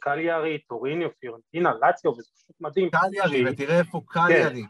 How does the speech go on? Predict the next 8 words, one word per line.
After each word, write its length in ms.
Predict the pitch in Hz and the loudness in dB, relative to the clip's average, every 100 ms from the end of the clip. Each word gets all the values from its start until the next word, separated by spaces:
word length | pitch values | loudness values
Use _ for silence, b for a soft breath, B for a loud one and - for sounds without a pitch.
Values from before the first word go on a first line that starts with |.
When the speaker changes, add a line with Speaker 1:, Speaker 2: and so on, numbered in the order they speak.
| - | -14
Speaker 2:
כאילו, 220 | 120 120 | -12 -12
זה 120 | 113 117 | -12 -12
מטורף. 560 | - 135 160 - _ 120 | -8 0 0 0 _ 0
Speaker 1:
והשחקן 580 | 147 135 165 - 170 | 0 2 0 0 0
שמרוויח 640 | 165 190 160 151 151 170 170 | 2 0 0 0 0 0 0
הכי 160 | 139 | -2
הרבה 260 | 151 143 156 | -2 0 0
זה 260 | 135 135 | 0 -2